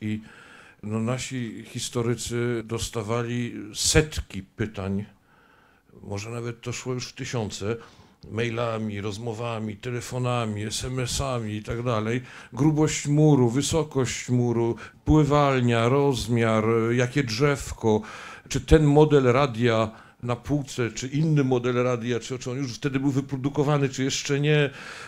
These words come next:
To graniczyło w pewnym momencie z jakimś, czy precyzja granicząca z obłędem, jeśli wolno mi zupełnie szczerze powiedzieć,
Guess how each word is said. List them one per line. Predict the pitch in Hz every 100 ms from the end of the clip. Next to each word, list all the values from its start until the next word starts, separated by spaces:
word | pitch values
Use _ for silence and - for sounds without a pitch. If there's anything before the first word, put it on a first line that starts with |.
| -
To | 147
graniczyło | 135 139 131 165 175 160 -
w | -
pewnym | 160 175
momencie | 170 151 175 170
z | 143
jakimś, | 151 160 151 - - _ _ _ _ _ _ _ _ -
czy | -
precyzja | - 147 - 196 185 170
granicząca | 160 151 170 160
z | 139
obłędem, | 123 127 107 95
jeśli | 95 - 110
wolno | 117 110
mi | 147
zupełnie | - - 139 123
szczerze | - 127 110
powiedzieć, | 110 107 107 98 143